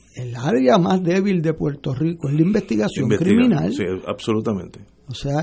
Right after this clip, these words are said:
Speaker 1: esto no es para dar tránsito, esto es porque aquí hay gente que se dedican a matar para cobrar y negocios,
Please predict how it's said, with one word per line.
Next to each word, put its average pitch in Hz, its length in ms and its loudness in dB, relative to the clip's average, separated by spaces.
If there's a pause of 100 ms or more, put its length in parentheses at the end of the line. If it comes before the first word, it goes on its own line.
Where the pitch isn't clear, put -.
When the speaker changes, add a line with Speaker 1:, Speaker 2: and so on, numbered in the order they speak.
(100)
Speaker 1:
esto 160 240 -2
no 175 180 2
es 220 100 -2
para 233 260 2
dar 185 240 4
tránsito, 156 800 -2
esto 151 460 -2
es 175 120 0
porque - 280 -2
aquí 139 280 -4
hay 127 220 -4
gente 127 380 -6
que 240 80 0
se 226 160 0
dedican 127 400 0
a 113 40 0
matar 78 520 -2
para 104 240 -2
cobrar 143 520 -2
y 254 240 0
negocios, 151 680 -2